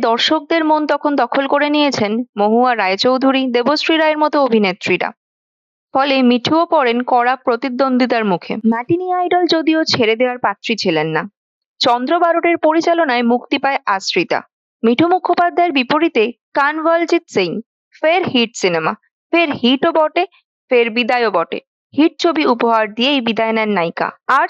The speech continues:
সিলভার স্ক্রিনে দেখা যায়নি মিঠুকে। ফিল্মের জগৎকে পুরোপুরি বিদায় জানান তিনি। মুম্বাইয়ে চলে যান পাকাপাকিভাবে।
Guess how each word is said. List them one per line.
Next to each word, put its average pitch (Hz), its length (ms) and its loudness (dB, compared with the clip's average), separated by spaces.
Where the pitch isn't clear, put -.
সিলভার 277 360 0
স্ক্রিনে 254 340 0
দেখা 220 220 -4
যায়নি 214 280 2
মিঠুকে। - 360 -2
ফিল্মের 311 440 0
জগৎকে 349 360 0
পুরোপুরি 330 500 2
বিদায় 254 260 2
জানান 233 220 -2
তিনি। 170 200 0
মুম্বাইয়ে 302 520 2
চলে 320 200 0
যান 233 140 0
পাকাপাকিভাবে। 214 800 -2